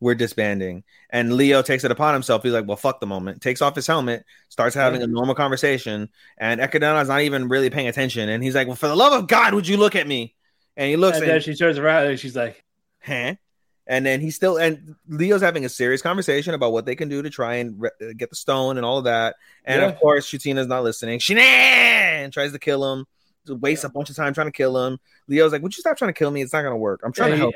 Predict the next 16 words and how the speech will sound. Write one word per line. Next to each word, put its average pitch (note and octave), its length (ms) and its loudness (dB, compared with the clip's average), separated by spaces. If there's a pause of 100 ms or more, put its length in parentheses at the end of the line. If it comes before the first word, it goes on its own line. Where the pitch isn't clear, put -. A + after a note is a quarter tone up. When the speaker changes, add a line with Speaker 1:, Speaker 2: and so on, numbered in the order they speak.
Speaker 2:
and D#3+ 220 0
then, D#3 480 4
what C#3+ 100 -2
you - 60 -16
call C#3 240 2
it, C3+ 160 -2 (180)
Stana C3 640 0 (640)
confronted D#3 640 0
her, B2+ 200 0
like, B2 240 -4
No, C3+ 280 4
like, C3+ 220 0 (480)
trust D#3+ 320 2
me, A#2+ 200 -4
like, G#2 140 -12
he's B2 760 -8